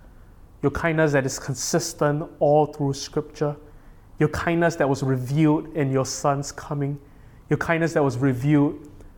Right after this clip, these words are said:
through your Son's sacrifice on the cross. Your kindness that leads us to true repentance. And God, I pray in this moment for whoever is listening, regardless of what they're going through,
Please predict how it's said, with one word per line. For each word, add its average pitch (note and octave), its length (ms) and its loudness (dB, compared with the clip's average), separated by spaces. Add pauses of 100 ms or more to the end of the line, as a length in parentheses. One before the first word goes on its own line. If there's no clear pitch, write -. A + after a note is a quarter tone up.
(140)
through D#3+ 180 4
your D3 100 4
Son's D3+ 340 -2
sacrifice C3+ 600 -4
on C3 80 -6
the A#2+ 80 -10
cross. - 440 -10 (420)
Your D3+ 100 2
kindness F3 560 0
that D3+ 180 -2
leads D3+ 360 -4
us C#3+ 320 -2
to C#3+ 380 -4
true D3 640 -2 (240)
repentance. C3+ 840 -8 (460)
And D3+ 100 0
God, E3 160 6
I D3+ 80 6
pray D#3 480 -4 (140)
in E3 180 0
this E3 260 2
moment D3 480 -2 (800)
for D#3 260 2
whoever E3+ 420 4
is C3+ 160 0
listening, C#3 560 -2 (320)
regardless D3+ 400 2
of C3+ 80 0
what D#3 140 4
they're C3 100 -4
going D3 400 0
through, B2+ 360 -4